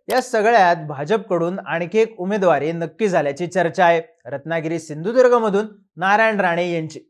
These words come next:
नारायण राणेंच्या नावाआधी कडवट शिवसैनिक, आमदार, विरोधी पक्षनेते, महाराष्ट्राचे मुख्यमंत्री, भाजपचे नेते, राज्यसभा खासदार, केंद्रीय मंत्री ही पदं येतात. तसंच आणखी एक पद येतं, संस्थापक महाराष्ट्र स्वाभिमान पक्ष.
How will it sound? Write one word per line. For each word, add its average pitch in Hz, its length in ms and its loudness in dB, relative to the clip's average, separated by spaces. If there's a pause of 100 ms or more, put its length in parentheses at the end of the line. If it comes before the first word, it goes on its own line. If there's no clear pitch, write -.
(300)
नारायण 233 360 2
राणेंच्या 233 440 0
नावाआधी 190 640 2
कडवट 165 400 0
शिवसैनिक, 170 760 -4
आमदार, 180 520 2
विरोधी 180 380 0
पक्षनेते, 185 680 -4
महाराष्ट्राचे 196 680 -2
मुख्यमंत्री, 196 680 -4 (360)
भाजपचे 233 500 2
नेते, 180 420 -2
राज्यसभा 202 600 0
खासदार, 165 460 -2
केंद्रीय 247 460 0
मंत्री 185 380 -2 (320)
ही 247 60 -10 (180)
पदं 196 200 2
येतात. 220 300 2 (360)
तसंच 220 400 0
आणखी 190 480 -4
एक 226 220 -2
पद 208 160 2
येतं, 202 240 2 (420)
संस्थापक 202 640 0 (280)
महाराष्ट्र 202 580 2
स्वाभिमान 185 600 0
पक्ष. 185 300 -4